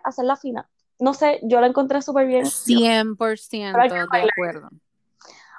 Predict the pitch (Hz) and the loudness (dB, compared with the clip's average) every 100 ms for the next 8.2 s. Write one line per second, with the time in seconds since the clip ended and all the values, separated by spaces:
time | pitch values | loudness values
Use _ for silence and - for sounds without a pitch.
0 | - 339 453 440 440 480 302 285 269 277 | 0 4 4 4 4 4 4 4 2 4
1 | 339 359 349 311 302 330 349 - 247 233 | 4 4 4 2 2 2 2 2 0 2
2 | 247 294 311 349 381 349 320 233 208 226 | 2 2 2 2 2 2 0 0 0 0
3 | 240 254 320 339 349 302 302 240 208 202 | 0 -2 -4 -4 2 2 2 0 0 2
4 | 196 226 233 233 247 - 330 320 - - | 2 4 4 4 -2 -2 2 2 2 -2
5 | 202 214 214 180 175 175 _ _ - - | 0 2 2 2 0 -8 _ _ -20 -8
6 | - 262 226 - _ - 294 311 320 294 | 2 4 2 0 _ 0 4 6 6 4
7 | 359 _ _ _ 359 294 294 262 202 349 | -2 _ _ _ -20 -10 -2 0 2 0
8 | - | 0